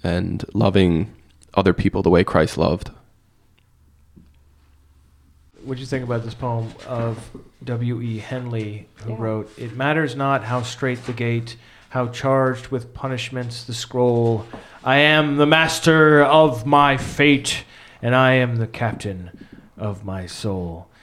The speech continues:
Speaker 2: To me, that is absolutely deluded.
Speaker 3: I love it from a literary standpoint, but, I mean, we just talked about privilege earlier.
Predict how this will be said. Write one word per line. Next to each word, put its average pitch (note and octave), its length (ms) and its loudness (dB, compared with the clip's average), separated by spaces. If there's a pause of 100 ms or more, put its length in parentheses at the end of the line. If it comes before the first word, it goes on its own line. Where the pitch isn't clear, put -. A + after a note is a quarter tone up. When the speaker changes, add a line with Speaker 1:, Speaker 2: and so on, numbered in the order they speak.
(260)
Speaker 2:
To E3 100 -4
me, F3+ 140 2
that E3 220 4
is B2+ 200 -2 (200)
absolutely C#3 840 2 (120)
deluded. G2+ 540 -6 (200)
Speaker 3:
I - 80 8
love B3 220 8
it D#4 100 4
from B3 200 8
a G#3+ 40 8
literary F#3+ 500 8
standpoint, F3 760 2
but, F3 80 8
I E3 120 6
mean, G3 140 8
we A3 80 8
just A#3 120 4
talked A#3+ 200 4
about F#3+ 180 6
privilege F3+ 460 6
earlier. F#3 480 6